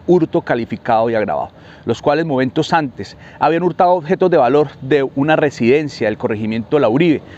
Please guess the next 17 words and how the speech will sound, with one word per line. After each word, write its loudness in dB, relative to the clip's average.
del 2
municipio 0
de -2
Bugala 0
Grande. -2
En 0
el 4
hecho 0
se 2
presentó, 0
este 0
hecho -2
se 0
presentó -4
en 0
zona 0
urbana -2